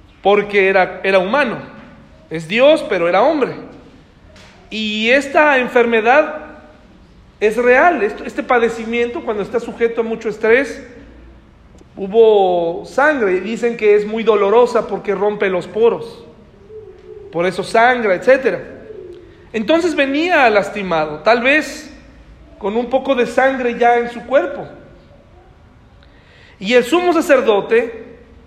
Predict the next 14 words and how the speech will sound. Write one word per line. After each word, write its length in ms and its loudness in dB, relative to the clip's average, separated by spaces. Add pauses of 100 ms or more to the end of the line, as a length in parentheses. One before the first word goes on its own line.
preguntó 420 2
a 40 4
Jesús 380 -4
acerca 460 0
de 100 0
sus 200 -8
discípulos 760 -2 (440)
y 100 -2
de 140 2
su 160 -6
doctrina. 560 -4 (2500)
Jesús 320 -2
le 60 4
respondió: 560 -2